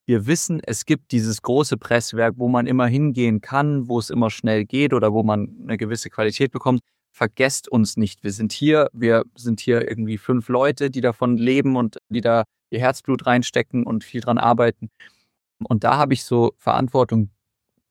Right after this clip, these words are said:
gespürt und gemerkt, ah, okay, ich kann das selber auch lenken, auch wenn ich nur das alles, ich sage immer so, aus der Hosentasche rausmache, weil ich halt einfach beim Laptop auf der Sprinter-Rückbank sitze und dort mein, mein, meine Labelsachen teilweise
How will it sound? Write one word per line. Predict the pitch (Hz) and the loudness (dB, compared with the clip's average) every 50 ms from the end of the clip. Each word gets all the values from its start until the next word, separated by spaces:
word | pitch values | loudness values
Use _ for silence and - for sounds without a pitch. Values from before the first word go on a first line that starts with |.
| _ _ _ _ _ _ - | _ _ _ _ _ _ -8
gespürt | 113 - - - _ - 127 139 143 131 117 110 - | -8 -8 -8 -10 _ -4 0 2 2 2 2 2 0
und | 113 110 | -4 -4
gemerkt, | 104 104 101 113 117 120 117 - - | -4 -2 -2 0 0 0 -2 -2 -6
ah, | - 127 127 139 135 | -8 -4 0 2 2
okay, | 131 123 - - 135 | 2 0 0 -2 -2
ich | 120 - - | -2 -2 -2
kann | - 127 123 | -2 0 0
das | 120 117 - | 0 -2 -2
selber | - 131 127 135 135 131 127 - | 0 2 2 2 4 4 2 2
auch | - 127 120 - | 2 2 0 0
lenken, | 120 117 123 143 151 139 - - 107 101 | 0 0 0 0 0 -2 -4 -6 -4 -2
auch | 104 113 110 120 | -2 -2 0 0
wenn | 127 127 - | 0 0 0
ich | 127 - - - | -2 -6 -6 -6
nur | 135 135 139 147 156 147 143 - _ _ _ _ _ _ _ _ _ _ _ _ _ | -4 -2 0 2 2 2 0 0 _ _ _ _ _ _ _ _ _ _ _ _ _
das | - 113 113 - | -8 -6 -2 0
alles, | - 131 139 139 - - - - _ _ _ - | 2 2 2 0 -2 -6 -14 -18 _ _ _ -14
ich | - - | -8 -4
sage | - 135 135 151 | -2 -2 0 0
immer | 143 143 135 123 | 0 0 2 2
so, | 131 120 | 2 2
aus | - 127 - | 0 0 2
der | 139 120 113 | 0 0 2
Hosentasche | 131 151 160 151 147 - 135 127 117 - 127 | 2 0 0 -2 -4 -4 -4 -4 -2 -2 -2
rausmache, | 110 110 113 117 113 - 117 113 98 | 0 0 0 0 0 0 0 0 0
weil | 107 113 113 | 0 0 0
ich | 110 - | 0 0
halt | 120 117 - | 0 0 0
einfach | 117 117 - 123 | 0 -2 -2 -2
beim | - 123 117 110 | 0 0 2 2
Laptop | 120 123 - - - 127 123 - _ _ | 2 0 0 0 -2 -2 -2 -4 _ _
auf | - - - - - | -8 -6 -6 -6 -4
der | - 123 110 | -6 -8 -8
Sprinter-Rückbank | - - - - 139 151 127 135 123 117 - 139 131 _ _ - 123 120 117 117 101 | -8 -6 -4 -2 -2 0 0 0 0 0 0 -2 -4 _ _ 0 0 2 2 0 -2
sitze | - - 139 123 - - - 120 | -2 -2 -2 -2 -2 0 0 2
und | 117 110 104 | 2 2 2
dort | 120 120 123 - - | 2 2 0 0 0
mein, | 117 113 110 110 107 | 0 0 2 0 0
mein, | - 113 113 110 | 0 0 0 0
meine | 104 107 113 113 | 0 -2 -2 0
Labelsachen | 113 113 120 135 139 135 - - 110 107 - 120 113 110 110 - | 0 2 2 2 2 0 0 0 -2 -2 0 0 0 0 -2 -2
teilweise | - - 117 113 110 117 113 110 104 117 113 107 | -4 -4 -2 0 2 2 2 2 0 0 -2 -2